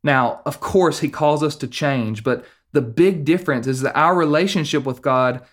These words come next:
does not depend on how well we change. That's what makes it so wonderfully different from all other relationships.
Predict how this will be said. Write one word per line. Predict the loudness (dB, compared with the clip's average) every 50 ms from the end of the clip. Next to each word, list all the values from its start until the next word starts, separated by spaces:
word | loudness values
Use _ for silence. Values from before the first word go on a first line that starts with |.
| _ _ _ _ 0
does | 0 0 2
not | 0 0 0 0 0 0 0 0
depend | -2 -4 -2 -2 -2 -2 0 0 0 0
on | -2 -2
how | -2 0 0 0 0
well | 0 0 0 0 0 0
we | -2 -4 -6
change. | -6 -8 -8 -8 -8 -10 -12 -14 -16 -18 -20 _ _ _ _ _ _ _ _ _ _ _ _ _ _ _ _ _ -8
That's | -2 0 2 2 2 0 0
what | 0 0 0
makes | 0 0 -2 -2 -4
it | -4
so | -2 0 0
wonderfully | 0 0 0 -2 0 0 2 2 2 2 2 0 0 -2 -2 -2 -2 -2
different | -2 -2 -2 -2 -2 -2 -4 -4 -4 -4
from | -6 -8 -6 -2
all | 0 2 2 2 2 2 0 0
other | 0 0 2 2 0 0 0 0
relationships. | -2 -4 -2 0 0 0 -2 -2 -4 -6 -8 -8 -8 -8 -8 -8 -10 -14 -18 -20 -20 -20